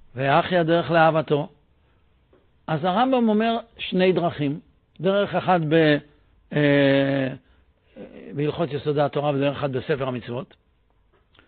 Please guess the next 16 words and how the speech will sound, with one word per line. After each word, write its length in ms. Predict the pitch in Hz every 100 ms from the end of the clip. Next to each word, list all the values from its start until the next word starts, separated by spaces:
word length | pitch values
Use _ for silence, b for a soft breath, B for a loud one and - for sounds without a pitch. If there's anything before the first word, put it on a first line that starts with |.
| b _
רב 60 | -
חיים 160 | 196 196
מוולוז'ין 460 | 180 190 160 180
אומר 200 | 170 175
דרך 340 | 156 160 160 147
אחת, 260 | - 165 147
גם 220 | 180 170
כן 140 | 160 151
אחת 260 | 170 165
מהדרכים 420 | 160 135 131 143
של 100 | 120
הרמב"ם. 320 | 127 117 90 95 _ b b b
הרמב"ם 260 | 160 214 247
אומר 240 | 226 233
להתבונן 680 | 226 214 175 185 202 233 220
בטבע, 420 | 190 - 185 131